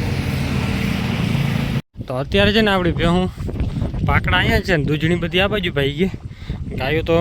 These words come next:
થોડીક સર્વિસ ખાઈ ગઈ એટલે બધી નીકળી ગઈ ઘર બાજુ હવે. ને હવે કાલવાળો જનાવર જોવાનો છે, મરી ગયો છે કે જીવતો છે. ઝેરીલો જનાવર છે ભાઈ, એની ટ્રાય કરાય નહીં, અડાય નહીં, મરી ગયો છે.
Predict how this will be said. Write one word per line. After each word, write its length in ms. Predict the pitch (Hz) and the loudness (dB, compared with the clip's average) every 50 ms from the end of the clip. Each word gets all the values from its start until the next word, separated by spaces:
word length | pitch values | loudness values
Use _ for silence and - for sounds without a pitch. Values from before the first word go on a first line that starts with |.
| 175 170 | 4 2
થોડીક 240 | 165 170 165 165 151 - | 2 2 0 0 2 2
સર્વિસ 240 | 175 175 175 - - | 2 2 2 -2 -4
ખાઈ 220 | - - 190 202 175 | 0 0 0 2 2
ગઈ 100 | 180 165 | 2 2
એટલે 120 | 156 156 147 147 | 2 2 2 2
બધી 180 | 147 143 151 | 2 4 4
નીકળી 260 | 170 185 190 190 170 | 2 2 2 -2 -4
ગઈ 140 | 156 151 135 | -4 -2 2
ઘર 140 | 165 180 196 | 2 2 2
બાજુ 240 | - 180 185 170 160 151 | 2 2 2 2 2 0
હવે. 140 | 143 - - - - - - - - - - - - - - - - - - - - - - - | 0 2 2 2 2 2 2 2 2 4 2 2 0 0 -2 -4 -6 -6 -6 -6 -6 -6 -8 -8
ને 120 | - 135 | -6 -2
હવે 180 | 143 151 160 170 160 - | 0 0 0 0 2 2
કાલવાળો 340 | 180 190 190 196 196 190 175 | 2 4 4 4 4 4 2
જનાવર 340 | 165 180 190 208 208 196 170 | 2 0 2 2 2 2 2
જોવાનો 300 | 175 180 185 175 170 160 | 2 2 2 2 2 0
છે, 100 | 160 185 175 | 0 -2 -2
મરી 280 | 156 143 143 147 170 170 | -2 -4 -4 -4 -4 -4
ગયો 140 | 165 175 175 | -2 -2 -2
છે 80 | 185 196 | -2 -4
કે 80 | 180 160 | -6 -4
જીવતો 300 | 151 175 185 185 - 190 156 | -2 -2 -2 -2 -2 -2 -2
છે. 140 | - 165 - - - - - - - - - - - - - - - - - - - - - - - - - - - - - - | -2 -4 -4 -6 -6 -6 -6 -6 -6 -6 -8 -8 -10 -12 -16 -18 -18 -14 -10 -10 -10 -8 -10 -12 -12 -10 -10 -8 -8 -8 -6 -4
ઝેરીલો 380 | - 160 170 170 185 175 175 170 | -2 -2 0 0 2 2 2 2
જનાવર 340 | 165 175 185 185 180 170 - | 2 2 2 4 4 4 4
છે 80 | - 160 | 2 2
ભાઈ, 200 | - 135 139 151 | 0 0 0 0
એની 120 | 151 147 139 | 0 0 2
ટ્રાય 260 | 143 165 170 - - | 2 2 0 2 2
કરાય 220 | 175 175 180 185 | 2 2 2 2
નહીં, 200 | 175 160 160 185 - - - - - - - - - - - - - - - | 2 0 -2 -4 -6 -6 -10 -10 -10 -8 -6 -4 -4 -4 -6 -8 -12 -12 -8
અડાય 360 | 170 175 175 185 180 165 143 | -8 -2 0 2 2 2 2
નહીં, 200 | 143 156 180 185 - - - - - - - - - - - - - - - - - - - - - - - - - - - - - - 147 147 139 143 | 2 0 0 0 -2 -4 -10 -10 -12 -14 -12 -6 -2 -2 -2 -2 -4 -6 -4 -2 -2 -2 -2 -2 -4 -6 -6 -6 -8 -10 -10 -12 -12 -12 -8 -6 -6 -4
મરી 220 | 156 156 160 151 139 | -2 -2 -4 -4 -2
ગયો 160 | 131 131 123 | -2 0 0
છે. 120 | 131 151 | 0 0